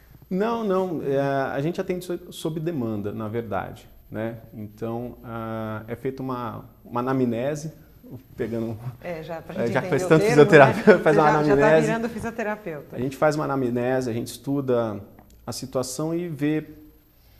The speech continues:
Speaker 1: por quanto tempo ele quer a consultoria,
Speaker 2: Uhum.
Speaker 1: né? Que tipo de consultoria ele precisa, se ele precisa só uma consultoria financeira, se ele quer uma consultoria global, envolvendo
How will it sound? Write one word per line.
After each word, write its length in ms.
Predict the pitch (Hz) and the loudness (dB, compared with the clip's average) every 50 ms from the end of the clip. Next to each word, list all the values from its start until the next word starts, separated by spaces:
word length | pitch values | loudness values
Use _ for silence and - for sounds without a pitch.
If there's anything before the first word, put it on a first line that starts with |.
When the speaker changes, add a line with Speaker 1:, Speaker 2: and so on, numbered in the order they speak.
| _ _ _ _ - | _ _ _ _ -2
Speaker 1:
por 120 | - 151 151 | -2 -2 -2
quanto 360 | - - 160 165 165 - 160 | 0 -2 -2 -2 -2 -6 -10
tempo 360 | - - 143 139 143 143 - | -6 -4 -4 -4 -4 -4 -6
ele 140 | 151 151 147 | -6 -6 -6
quer 480 | 147 - - 139 135 135 139 135 - - | -10 -6 -4 -2 -2 -2 -2 -4 -6 -10
a 180 | - 139 131 131 131 | -10 -10 -10 -10 -10
consultoria, 640 | - 131 131 131 - 156 147 127 110 101 98 98 98 - | -12 -12 -12 -12 -10 -8 -8 -6 -6 -8 -10 -10 -12 -16
Speaker 2:
Uhum. 320 | 170 170 165 160 165 160 - | -18 -18 -16 -16 -16 -16 -12
Speaker 1:
né? 260 | - 107 110 120 123 113 - - - - - - - _ _ - - - _ _ _ - - - - - _ - | -10 -10 -8 -8 -10 -12 -18 -20 -20 -20 -20 -20 -20 _ _ -20 -20 -20 _ _ _ -20 -20 -20 -20 -20 _ -8
Que 80 | - 131 | -6 -6
tipo 260 | 131 - 180 - 156 | -2 -4 -4 -4 -4
de 60 | 151 | -4
consultoria 460 | - 156 147 147 - - 135 123 127 | -4 -4 -4 -4 0 2 2 4 4
ele 120 | 127 120 120 | 2 0 0
precisa, 460 | - 120 120 113 - - 135 127 120 | -6 -8 -8 -6 -4 -4 -4 -4 -4
se 140 | - - 127 | -4 -4 -4
ele 80 | 120 | -6
precisa 320 | - - 120 - - 120 113 | -4 -10 -12 -10 -10 -10 -6
só 120 | - 123 | -6 -4
uma 120 | 120 117 | -4 -4
consultoria 440 | 110 - 120 113 - - 117 107 107 | -4 -6 -10 -10 -8 -8 -6 -6 -6
financeira, 720 | 107 - 120 120 120 120 - - 123 120 117 117 113 110 | -6 -8 -8 -8 -8 -8 -8 -8 -6 -4 -4 -4 -4 -6
se 140 | 107 - 120 | -8 -8 -8
ele 80 | 113 107 | -10 -8
quer 120 | - 120 | -8 -8
uma 160 | 117 113 107 110 - - - - | -8 -8 -8 -10 -16 -20 -18 -12
consultoria 420 | - 123 113 - - 117 110 107 | -10 -10 -10 -8 -8 -4 -4 -4
global, 680 | 104 113 113 110 107 107 110 113 113 107 110 110 - - - | -4 -2 -4 -4 -2 -2 -2 0 0 -2 -4 -6 -12 -14 -10
envolvendo 520 | 113 110 101 104 98 107 110 107 107 104 | -10 -6 -6 -6 -4 -4 -6 -6 -6 -8